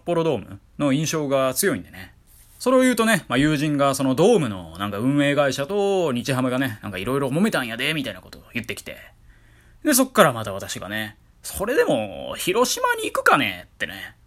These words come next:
言ったら、その友人がね、「いやいや、北広島市って、広島県じゃなくて、北海道やね」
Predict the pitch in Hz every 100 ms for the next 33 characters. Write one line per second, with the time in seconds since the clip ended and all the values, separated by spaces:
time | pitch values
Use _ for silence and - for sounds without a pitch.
0 | - 131 135 117 101 95 90 87 - _
1 | - - 170 190 180 165 160 151 151 -
2 | _ - - - 247 269 139 - - _
3 | _ _ - _ _ - - 226 277 277
4 | 262 254 - - - 113 95 90 - -
5 | - - 202 233 233 240 175 120 98 104
6 | - 101 85 - _ - - 339 226 107
7 | 92 110 110